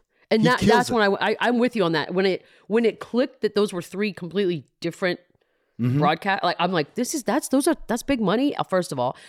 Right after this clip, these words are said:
Speaker 1: but there are giant superstars in the league that don't have a national
Speaker 2: They
Speaker 1: commercial."
Speaker 2: don't, they don't get that, right?
Speaker 1: No,
Speaker 2: Like,
Speaker 1: he's
Speaker 2: they
Speaker 1: got
Speaker 2: go their
Speaker 1: three.
Speaker 2: entire ca-, their entire careers,
Speaker 1: Yeah.
Speaker 2: right? What does Klay Thompson have? He's got, like,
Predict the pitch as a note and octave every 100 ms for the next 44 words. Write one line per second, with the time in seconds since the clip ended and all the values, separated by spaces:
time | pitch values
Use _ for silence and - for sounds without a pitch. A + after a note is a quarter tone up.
0 | - G#3 - C#4 B3+ F#3+ - F#3+ A3 A#3+
1 | - - A3 G#3+ F#3 E3 E3 D#3 C#3+ G3
2 | C#3 C#3 D3 C3 C#3 B2 A#2+ A#2+ - C3
3 | - D#3+ D3+ G#3 G#3 _ _ _ _ G#3
4 | A#3+ C4+ G#3+ D#4+ - G#3+ - _ E3 B3
5 | F#3+ E3+ G3 G3+ B3 B3 A#3 D#3+ A#3+ B3
6 | A#3 A3+ - _ - F#3 G3+ F3+ - A3+
7 | B3 A#3+ A3+ G3+ G3 C4 D4+ B3+ C#3 F2
8 | - _ _ _ - E3+ D#3 F3+ A3+ _
9 | _ _ - C4+ D4 A#3+ - C#4 C4 C#4
10 | D#4 D#4 C#4 A3 F#3 A#2+ F#2+ - G3+ B3+
11 | B3